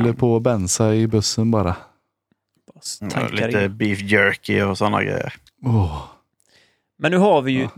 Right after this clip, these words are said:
Speaker 3: D D O nästa vecka.
Speaker 2: Ja,
Speaker 3: Eller nu
Speaker 2: det
Speaker 3: till helgen.
Speaker 2: blir kul. Det
Speaker 3: Mm.
Speaker 2: gillar vi. Det blir discgolf-mecka, kan man
Speaker 3: Såg
Speaker 2: säga.
Speaker 3: ni för
Speaker 1: Emporia.
Speaker 3: övrigt, eh, vad heter han, eh, norrmannen som aceade hål sjutton nu då?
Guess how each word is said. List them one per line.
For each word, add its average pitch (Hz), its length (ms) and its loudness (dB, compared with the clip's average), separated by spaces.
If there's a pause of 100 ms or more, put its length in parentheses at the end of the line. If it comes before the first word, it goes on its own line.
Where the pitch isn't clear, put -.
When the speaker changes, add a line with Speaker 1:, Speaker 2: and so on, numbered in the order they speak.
(140)
Speaker 3:
D 143 260 -2
D 139 220 2
O 160 320 -2 (680)
nästa 165 340 -8
vecka. 131 140 0
Speaker 2:
Ja, 202 260 0
Speaker 3:
Eller 151 180 -4
nu - 40 -4
Speaker 2:
det - 60 0
Speaker 3:
till 220 100 4
helgen. 156 140 0
Speaker 2:
blir 143 160 2
kul. 107 360 0 (300)
Det 185 120 0
Speaker 3:
Mm. 170 120 2
Speaker 2:
gillar 135 240 2
vi. 117 160 0
Det 147 200 0
blir 151 300 0
discgolf-mecka, 131 1080 -2 (580)
kan 127 80 -2
man 127 80 2
Speaker 3:
Såg 147 80 6
Speaker 2:
säga. 123 120 4
Speaker 3:
ni 156 60 2 (120)
för - 60 6
Speaker 1:
Emporia. 123 200 4
Speaker 3:
övrigt, 135 360 0
eh, 131 380 2
vad 147 120 0
heter 147 260 0
han, 131 360 0
eh, 131 420 0 (560)
norrmannen 143 680 2
som 156 140 -4
aceade 135 460 2
hål 135 200 2
sjutton 151 440 -2
nu 160 100 -2
då? 120 140 -4